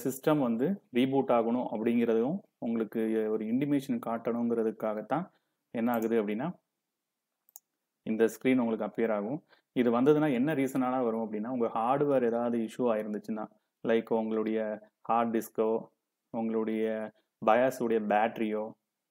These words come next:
இல்ல உங்களுடைய ரேம் ஓட ப்ராப்ளம் இருந்தாலோ, எந்த ஒரு இஷ்யூ இருந்தாலும் என்ன ஆகும் அப்படின்னா,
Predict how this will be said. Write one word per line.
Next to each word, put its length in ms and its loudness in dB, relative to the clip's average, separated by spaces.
இல்ல 400 2
உங்களுடைய 680 -4
ரேம் 340 6
ஓட 180 4
ப்ராப்ளம் 480 2
இருந்தாலோ, 420 -4
எந்த 340 2
ஒரு 160 4
இஷ்யூ 200 -2
இருந்தாலும் 340 -2
என்ன 180 -4
ஆகும் 320 -4
அப்படின்னா, 280 -6